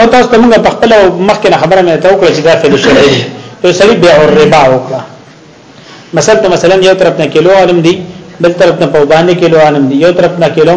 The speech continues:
مالګه، بل طرف نه دوه کیلو مالګه. خدا بیع الربا ده کنه.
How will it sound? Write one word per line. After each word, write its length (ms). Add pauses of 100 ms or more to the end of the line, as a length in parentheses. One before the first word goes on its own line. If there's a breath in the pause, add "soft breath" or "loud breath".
مالګه، 400
بل 80
طرف 240
نه 80
دوه 200
کیلو 180
مالګه. 340 (1300 loud breath)
خدا 280
بیع 140
الربا 340
ده 160
کنه. 140